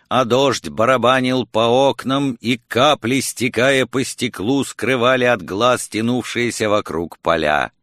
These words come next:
Мы проплыли через Калвер-Сити, так и не увидев киностудию, и двинулись дальше.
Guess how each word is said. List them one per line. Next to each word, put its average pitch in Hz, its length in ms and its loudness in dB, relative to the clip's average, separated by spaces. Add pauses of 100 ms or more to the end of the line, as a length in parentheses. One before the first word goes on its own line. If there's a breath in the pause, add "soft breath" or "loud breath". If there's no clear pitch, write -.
(600 soft breath)
Мы 131 220 0
проплыли 139 760 0
через 131 380 -4
Калвер-Сити, 113 1160 -2
так 110 280 -2
и 123 120 0
не 135 120 -2
увидев 127 600 -2
киностудию, 135 1080 0 (280 soft breath)
и 143 140 2
двинулись 139 800 -2
дальше. 80 840 -2